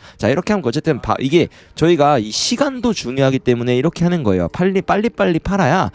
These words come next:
저희가 여기서 이걸 보고 계속 사올 수 있잖아요. 그죠? 이런 것도 한번 또 걸어볼게요. 그, 그 되는지. 저는 지금은 그냥 <clears throat> 구십오 프로 이하는 다 사고 있다고 그냥 생각하시면 됩니다. 네, 그렇게 지금은 하고 있고,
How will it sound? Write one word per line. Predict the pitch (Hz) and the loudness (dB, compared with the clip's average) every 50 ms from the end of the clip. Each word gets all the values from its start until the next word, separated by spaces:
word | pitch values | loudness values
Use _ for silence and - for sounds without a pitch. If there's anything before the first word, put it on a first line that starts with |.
| - - - - - | -12 -20 -18 -8 0
저희가 | - 143 147 139 127 151 196 233 - - _ _ - | 2 2 2 4 2 0 0 0 -4 -10 _ _ 0
여기서 | 123 131 131 139 139 131 143 | 0 0 2 0 0 2 2
이걸 | 113 104 110 123 | 2 4 2 2
보고 | 117 - 123 123 123 131 127 156 | 2 2 0 2 4 4 2 2
계속 | 170 - 117 113 131 131 | 0 0 -2 -2 -2 -2
사올 | - - 196 226 240 | -2 0 0 0 0
수 | - - | 0 -2
있잖아요. | 107 - - 123 107 95 92 | -4 0 0 0 0 0 0
그죠? | 92 92 95 139 180 220 | -2 -2 -2 -2 -2 0
이런 | 185 117 117 113 | 0 0 0 0
것도 | 110 104 - - 117 | -2 -4 -2 -2 -2
한번 | 120 123 113 113 123 151 165 | -2 0 0 0 0 -2 -4
또 | - 123 | -6 -8
걸어볼게요. | - - - 113 113 - - - - 156 156 123 110 127 156 180 170 - - | -6 -6 -6 -6 -6 -6 -10 -8 -2 0 2 2 2 2 0 -2 -4 -8 -8
그, | - - 104 101 101 - _ | -2 -2 0 0 -2 -4 _
그 | - - 104 101 101 - | -8 -4 -2 -2 -2 -2
되는지. | - 107 113 135 139 120 101 98 98 113 185 277 247 - - - - - 117 - _ - | -2 -2 -2 -2 -2 0 0 0 0 0 -2 -4 -6 -12 -14 -12 -12 -12 -12 -14 _ -4
저는 | - 160 202 196 | -2 -2 -2 0
지금은 | 147 151 151 170 165 160 | -2 0 0 2 0 0
그냥 | 139 131 120 127 139 - - | 0 0 0 0 -2 -2 -2
<clears throat> | - 214 226 233 185 - - _ - - _ - - - - | -2 0 0 0 -2 -4 -8 _ -20 -20 _ -20 -16 -8 -4
구십오 | - 180 190 233 170 143 135 | -4 -2 0 2 2 0 0
프로 | - - 202 214 | 0 -2 0 0
이하는 | 180 120 127 147 156 | 2 2 0 0 0
다 | 143 123 | 0 -2
사고 | 120 139 180 196 196 | -2 -2 -2 -2 -2
있다고 | 127 - - 139 139 131 | -2 0 0 -2 0 0
그냥 | 117 117 117 120 | -2 -4 -4 -4
생각하시면 | 139 165 190 190 180 175 196 202 | -4 -4 -2 -2 -2 -2 -4 -4
됩니다. | 196 170 - 98 104 95 85 78 - | -6 -4 -4 -2 -2 -4 -4 -6 -6
네, | - 98 | -8 -8
그렇게 | 95 - - 143 147 - - 170 156 151 151 147 147 143 127 | -6 -4 -4 -4 -4 -2 -2 0 0 2 2 2 0 0 -2
지금은 | - - 117 113 120 120 120 135 | -4 -6 -2 -2 -2 0 0 -2
하고 | 143 131 131 | -2 -2 -2
있고, | 104 - - 165 175 131 92 | -4 -2 2 2 2 2 2